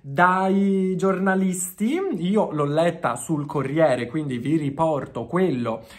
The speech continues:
che ha detto il Corriere. Il, e al Corriere avrebbe risposto che la sua verità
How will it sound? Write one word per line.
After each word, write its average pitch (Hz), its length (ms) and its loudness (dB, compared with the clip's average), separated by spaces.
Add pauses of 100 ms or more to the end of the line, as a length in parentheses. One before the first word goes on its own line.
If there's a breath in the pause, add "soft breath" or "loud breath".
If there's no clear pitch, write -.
che 170 240 0
ha 123 160 -2
detto 127 520 -2
il 156 160 -2
Corriere. 131 840 -2 (280 loud breath)
Il, 226 320 -2 (120)
e 269 440 0
al 277 240 4
Corriere 320 680 4
avrebbe 165 480 0
risposto 185 920 -6 (1080 loud breath)
che - 380 0
la 123 180 -2
sua 294 380 2
verità 285 580 0